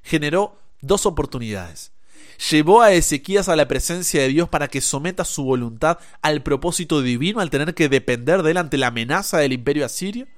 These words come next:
Y le dio una oportunidad en bandeja, una cita divina con los babilonios, para que pueda dar testimonio de cómo Dios lo había bendecido y liberado de esa situación. Y estas dos oportunidades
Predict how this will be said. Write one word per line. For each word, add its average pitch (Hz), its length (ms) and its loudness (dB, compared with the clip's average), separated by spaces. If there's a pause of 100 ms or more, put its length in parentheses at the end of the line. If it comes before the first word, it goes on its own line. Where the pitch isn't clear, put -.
(640)
Y 135 100 -2
le 135 120 2
dio 170 120 0
una 190 80 -2
oportunidad 139 640 -4
en 147 100 -12
bandeja, 120 520 -8 (300)
una 143 260 -6
cita 233 540 -6
divina 156 480 -8
con 139 160 -6
los 120 100 -4
babilonios, 110 680 -8 (220)
para 127 200 -4
que 127 100 -10
pueda 151 240 0
dar 147 160 0
testimonio 147 720 -6
de 135 120 -2
cómo 165 300 -6
Dios 151 360 -4 (200)
lo 120 160 0
había 156 280 0
bendecido 120 760 -6 (240)
y 147 100 -6
liberado 127 680 0
de 123 40 -2
esa 113 160 -6
situación. 95 560 -12 (1500)
Y 139 120 0
estas 170 200 -2
dos 170 180 -4
oportunidades 120 920 -8